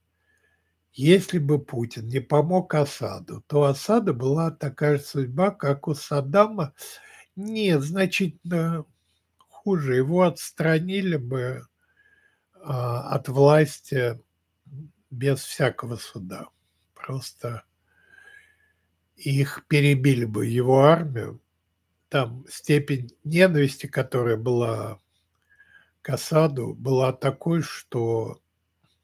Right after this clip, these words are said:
только Путин мог его защитить, спасти, причём не слабенькими усилиями.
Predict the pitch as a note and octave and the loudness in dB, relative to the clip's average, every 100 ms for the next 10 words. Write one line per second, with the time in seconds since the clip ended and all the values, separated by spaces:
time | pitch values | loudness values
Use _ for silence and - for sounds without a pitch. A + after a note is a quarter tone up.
0 | _ _ _ _ _ - C#3 B2 C#3 - | _ _ _ _ _ 4 4 4 -2 -2
1 | G#2+ - A2 G#2+ G#2 - A2+ G#2 G#2+ A2 | -6 -6 -12 -10 -12 -10 -10 -10 -10 -10
2 | - - - C#3+ C#3+ - - A2+ G#2+ - | -10 -12 -6 -4 -4 -8 -12 -10 -10 -12
3 | - C3 C3 _ _ _ _ _ _ - | -8 -8 -8 _ _ _ _ _ _ -20
4 | - _ _ - D#3+ C3 C3 C#3+ C3+ D3 | -20 _ _ 2 4 4 4 2 2 4
5 | C#3+ A#2 A2 G#2+ - A2+ G#2+ A#2+ A2+ - | 4 4 0 -10 -12 -12 -8 -8 -8 -10
6 | A2 F#2 - F2+ - | -12 -12 -14 -16 -20